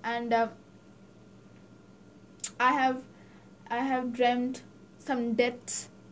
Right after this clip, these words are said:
deaths, some,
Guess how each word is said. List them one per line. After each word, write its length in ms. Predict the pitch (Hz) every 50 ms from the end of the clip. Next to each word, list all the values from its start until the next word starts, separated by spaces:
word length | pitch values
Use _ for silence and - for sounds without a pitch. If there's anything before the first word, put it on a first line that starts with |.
| - - - - - - - - - - - - - - - - - - - - - - 220 208 202
deaths, 580 | 240 240 240 240 - - - - - - - - - - - - - - - -
some, 440 | - - 240 233 233 233 226 214